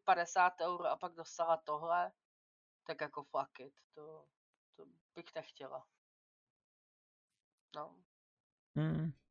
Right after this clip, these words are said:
Speaker 2: Mně se právě, že ti Lary páčily všetky, já, ale já jsem asi zvláštny.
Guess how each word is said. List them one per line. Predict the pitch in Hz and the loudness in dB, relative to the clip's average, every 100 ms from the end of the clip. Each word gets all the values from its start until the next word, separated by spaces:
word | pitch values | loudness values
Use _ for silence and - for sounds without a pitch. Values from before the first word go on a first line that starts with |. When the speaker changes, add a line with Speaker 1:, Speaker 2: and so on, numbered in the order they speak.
| _ _ _ _ _ _ _ - | _ _ _ _ _ _ _ 0
Speaker 2:
Mně | 123 | 2
se | - 311 | 6 6
právě, | 359 277 226 | 6 6 8
že | 214 | 6
ti | - | 6
Lary | 240 277 240 | 8 8 8
páčily | - 285 - 254 117 | 6 6 4 6 6
všetky, | - 104 - - 104 | 6 2 0 4 8
já, | 131 | 8
ale | 139 151 | 8 8
já | 170 190 | 10 8
jsem | - 185 | 6 4
asi | - | 2
zvláštny. | 147 139 139 - 107 | 6 8 8 6 2